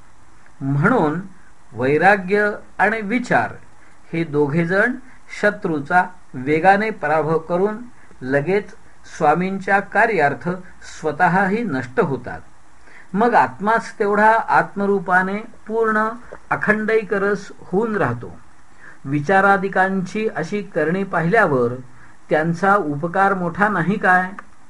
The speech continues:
त्याचे उतराई कसे व्हायचे? दुसऱ्या पदार्थांच्या सहाय्याने ते करता येईल म्हणावे तर तसा दुसरा पदार्थ नाही.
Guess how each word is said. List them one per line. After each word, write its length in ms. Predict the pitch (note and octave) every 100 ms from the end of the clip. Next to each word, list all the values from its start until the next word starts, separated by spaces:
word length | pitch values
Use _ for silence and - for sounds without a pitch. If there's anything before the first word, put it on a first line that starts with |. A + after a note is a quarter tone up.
| - - - -
त्याचे 320 | F3 E3+ G#3
उतराई 500 | G3 D#3 F3 F#3 G3
कसे 320 | F#3+ - - A#3
व्हायचे? 580 | G3+ F#3+ F#3+ E3+ E3+ - - - - - - -
दुसऱ्या 340 | G#2+ G#2 E3+ G3+
पदार्थांच्या 760 | G#3 G3 G3+ F#3+ G3+ G3+ G#3+ G3+
सहाय्याने 540 | F#3 F3 F#3+ F#3+ G3+
ते 140 | G3
करता 440 | F#3+ F#3 F3 F3 F#3+
येईल 280 | F#3+ F#3 F#3
म्हणावे 560 | F3+ F#3 F#3+ F#3+ F#3 - - - - -
तर 120 | B3 B3 -
तसा 240 | E3+ F3+
दुसरा 340 | F#3+ C#3+ F3+ A3
पदार्थ 500 | - B2 E3+ G#3 F#3+
नाही. 300 | C3 F#2